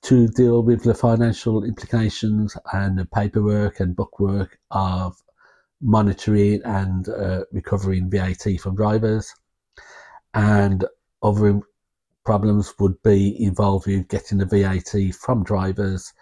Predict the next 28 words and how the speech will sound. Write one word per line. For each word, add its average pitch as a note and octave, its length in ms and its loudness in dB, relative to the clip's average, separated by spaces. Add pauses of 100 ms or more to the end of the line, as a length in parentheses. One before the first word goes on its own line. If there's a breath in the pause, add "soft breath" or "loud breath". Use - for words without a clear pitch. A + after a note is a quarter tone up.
(420 loud breath)
Uh, G2+ 200 0 (100)
if - 220 -6
those G#2 300 2
decide G2 420 -2
they're F#2+ 140 -2
not, F#2 400 -6 (120)
not G2 180 -4
gonna G2+ 140 -4
pay, G#2 400 0 (120)
then G2 340 -2 (180)
operators G#2 520 -4
have G2+ 180 -6
to G#2 120 -4
insure G#2+ 480 0
that, A2 380 -6 (260 soft breath)
insure A#2 300 2
against A2 360 -4
it, - 220 -4 (680 loud breath)
and A2 220 2
that - 160 -2
adds F#2 300 -4
to - 140 -16
costs, - 640 -4 (480)
and G2+ 180 -2
fares G#2 300 2
will G2 120 0
inevitably F2+ 880 -4
rise. F#2+ 600 -4